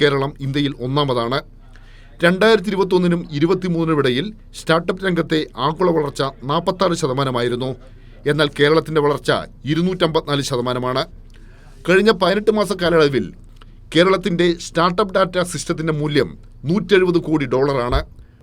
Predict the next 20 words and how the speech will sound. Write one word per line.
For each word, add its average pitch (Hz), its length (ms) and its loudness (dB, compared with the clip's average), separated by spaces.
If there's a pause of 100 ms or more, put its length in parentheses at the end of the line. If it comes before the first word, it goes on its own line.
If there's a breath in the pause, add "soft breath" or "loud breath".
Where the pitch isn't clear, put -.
(500 soft breath)
ഒന്നോ 180 220 6
രണ്ടോ 214 220 6
വർഷം 190 280 2
മുമ്പ് 147 380 0 (240)
അമേരിക്കയിലോ 220 580 2
സിംഗപ്പൂരിലോ 180 760 0
ഒരു 165 220 -2
കമ്പനി 165 300 0
തുടങ്ങാൻ 165 360 0
വേണ്ടിയിരുന്നത് 143 680 0 (140)
മൂന്ന് 175 260 0
ദിവസം, 139 560 -4 (320)
ഇന്ത്യയിൽ 165 460 2
നൂറ്റിപ്പതിനാല് 165 640 2
ദിവസം. 127 340 -2 (680 soft breath)
പണ്ട് 208 180 4
കേരളത്തിൽ 190 460 2
പുതിയൊരു 175 360 -2
കമ്പനി 185 320 2
തുടങ്ങാൻ 160 480 2